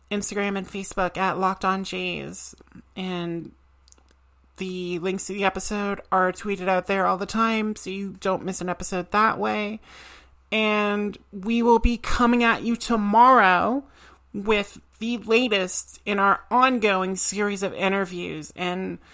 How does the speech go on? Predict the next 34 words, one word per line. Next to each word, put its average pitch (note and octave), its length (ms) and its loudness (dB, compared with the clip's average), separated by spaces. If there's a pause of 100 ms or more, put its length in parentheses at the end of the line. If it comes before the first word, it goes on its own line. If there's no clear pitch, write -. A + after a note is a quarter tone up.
(320)
the G3 100 -6
feedback G3+ 760 2 (160)
that F3+ 420 2 (200)
we've F3 180 -12
gotten F#3 480 0
from F#3 760 0
these F#3+ 260 -10
interviews F#3+ 420 -2
has F#3+ 160 -6
been F#3+ 180 -2
great. G3 460 -4
I'm F#3 180 -2
glad F#3 560 2 (360)
y'all G3 220 2
are G3 140 2
enjoying A3+ 520 2
them. A#3+ 440 2
And, G3 600 -4 (580)
you G3+ 100 -4
know, G3+ 280 0 (100)
I'm F#3+ 400 2
pretty A3 300 0
sure A3 520 2 (380)
you're A3+ 140 2
going G#3 260 2
to G#3 100 0
enjoy G#3 280 2
this G3 200 -2
next G3+ 280 0
one F#3 260 2
'cause F#3 260 -8
this G3+ 220 4
has G3+ 140 -4
been G#3+ 460 0